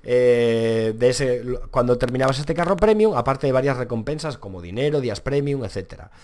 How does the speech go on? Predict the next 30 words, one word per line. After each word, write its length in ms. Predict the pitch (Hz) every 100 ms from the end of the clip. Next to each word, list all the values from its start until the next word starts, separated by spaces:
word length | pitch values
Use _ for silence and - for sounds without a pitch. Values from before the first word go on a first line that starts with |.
| - - - - -
eh, 240 | 104 107 -
accedías 480 | 127 127 127 127
al 100 | 127
siguiente 360 | 120 147 156 170
carro, 520 | 220 214 220 226 -
que 80 | -
una 160 | 135 123
vez 200 | 127 113
lo 260 | 123 123 120
obtenías 560 | 120 - 135 151 143
el 100 | 147
carro 460 | 143 185 170 156 151
y 60 | 139
lo 120 | 127
tenías 240 | 131 139
en 60 | 156
tu 80 | 165
garaje, 320 | 180 196 196
te 140 | 151
daba 160 | 127 135
opción 420 | 123 - 135 147
al 360 | 127 143 147 135
siguiente 560 | 165 180 208 202 220
y 100 | 196
así 340 | 120 113 180 254
hasta 360 | 117 113 - 95
el 140 | 90
último, 340 | 90 80 69 71
¿vale? 340 | 127 180 202 - - - -
Bien, 300 | 143 139 -